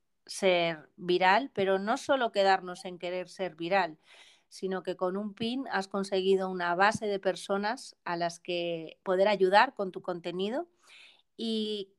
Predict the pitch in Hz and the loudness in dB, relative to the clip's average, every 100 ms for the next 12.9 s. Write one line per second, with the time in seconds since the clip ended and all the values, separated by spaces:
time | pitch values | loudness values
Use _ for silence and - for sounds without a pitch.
0 | _ _ _ - 202 214 226 277 294 214 | _ _ _ 0 2 8 8 6 0 -10
1 | 214 214 233 262 247 220 196 190 190 180 | -6 -6 -4 -4 -2 -2 -4 -6 -6 -6
2 | 180 262 269 165 165 165 170 175 180 202 | -4 -4 -4 -8 -10 -12 -6 -4 -4 -6
3 | 208 214 202 185 208 220 226 226 330 _ | -6 -2 2 2 4 2 4 0 0 _
4 | - - - _ _ 254 262 247 254 - | -20 -20 -20 _ _ -6 2 6 4 4
5 | 262 220 220 220 - 277 - - 180 180 | 0 2 0 -4 -4 -4 -4 -8 -8 -2
6 | 190 196 240 - 185 208 208 160 185 240 | 0 0 -2 -6 -6 -4 -4 0 2 2
7 | 165 - 160 165 151 - 156 - 160 170 | 0 -6 -10 -8 -10 -6 -6 -4 -6 -2
8 | 170 165 160 151 - - 147 131 - _ | 2 2 0 -2 -6 -8 -8 -10 -14 _
9 | _ _ _ _ _ _ _ 208 190 185 | _ _ _ _ _ _ _ 8 10 10
10 | 202 208 226 - 190 - 175 185 196 214 | 6 4 2 2 -2 0 -2 0 0 -4
11 | 240 - 175 185 190 190 202 190 190 170 | -6 -6 -4 -4 -4 -6 -8 -6 -4 -4
12 | 160 156 175 175 196 233 277 - | -4 -4 -4 -2 -2 0 -2 -8